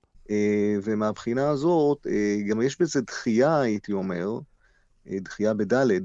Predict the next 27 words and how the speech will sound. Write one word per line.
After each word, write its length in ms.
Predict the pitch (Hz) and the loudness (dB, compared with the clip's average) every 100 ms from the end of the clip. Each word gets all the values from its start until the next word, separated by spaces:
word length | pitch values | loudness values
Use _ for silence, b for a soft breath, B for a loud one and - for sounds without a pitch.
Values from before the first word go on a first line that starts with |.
| 92 | -6
של 320 | - 101 95 | -6 -4 -2
ההתמודדות 1900 | 95 95 98 95 98 92 - 98 95 95 87 - 110 101 104 92 127 160 - | -2 -2 -4 -4 -6 -8 -8 -8 -6 -6 -6 -8 -6 -4 -4 -2 0 0 -2
המשמעותית 1700 | 120 107 98 92 92 92 90 87 87 - 92 95 107 98 - - 170 165 | -4 -2 -4 -6 -6 -8 -8 -10 -12 -14 -14 -12 -6 -6 -8 -6 -6 -2
יותר, 420 | 135 - 117 120 143 - _ _ _ - _ _ | -6 -6 -10 -8 -10 -14 _ _ _ -20 _ _
אה, 480 | 101 101 101 101 98 92 | -2 0 0 -2 -4 -4
בעתיד 520 | 92 95 - 160 127 | -8 -8 -4 -2 0
על, 200 | 101 92 | -2 -2
אה, 840 | 95 92 95 98 98 95 - 80 92 | -2 -2 -2 -4 -4 -6 -8 -6 -4
הרכב 240 | 104 127 | -2 -2
מועצת 360 | 120 110 113 117 | 0 -2 -4 -6
החכמים 540 | 104 - 113 143 131 | -6 -6 -4 -2 -2
ונשיא 400 | 101 98 101 - | -4 -4 -6 -4
מועצת 280 | 110 104 - | -4 -4 -6
החכמים, 540 | 95 - 104 131 117 110 b b b _ - | -10 -8 -4 -2 -2 -4 b b b _ -6
אה, 240 | 98 98 | -2 -2
עם 120 | 98 107 | -2 -4
פרישתם 460 | 113 101 104 104 104 | -6 -6 -6 -4 -2
נניח 280 | 98 101 98 | -2 -2 -2
של 220 | - 95 | -2 -2
הרב 340 | 92 95 92 | 0 -2 0
יצחק 460 | 98 95 - 104 - | 0 0 -2 -6 -6
יוסף 360 | 101 - 101 107 | -8 -4 -4 -4
מה-, 640 | 101 95 95 92 92 90 | -4 -4 -4 -4 -6 -8
מ-, 440 | 92 92 85 85 95 | -10 -12 -14 -18 -18
מתפקיד 500 | 95 - _ 113 101 | -18 -20 _ -4 0
הרב 240 | 98 98 | 0 0
הראשי, 560 | 107 120 - 156 127 | 0 0 2 4 4